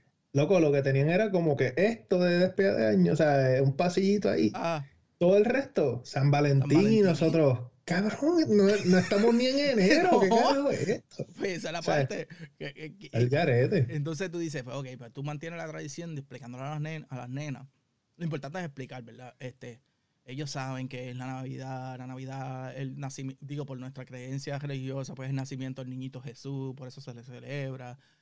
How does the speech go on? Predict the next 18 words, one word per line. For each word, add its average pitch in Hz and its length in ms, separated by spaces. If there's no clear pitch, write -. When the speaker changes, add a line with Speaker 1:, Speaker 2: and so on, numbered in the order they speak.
Speaker 2:
que 131 120
Santa 135 360
Speaker 1:
Ujú. 156 80
Speaker 2:
Claus, 143 380
yo 131 100
no 135 80
sé 135 100
dónde 131 160
salió, 135 380
pero 131 220
pues, 139 360
este 123 300
es 123 60
el 139 160
que 131 120
trae 143 160
los 156 140
regalos, 147 600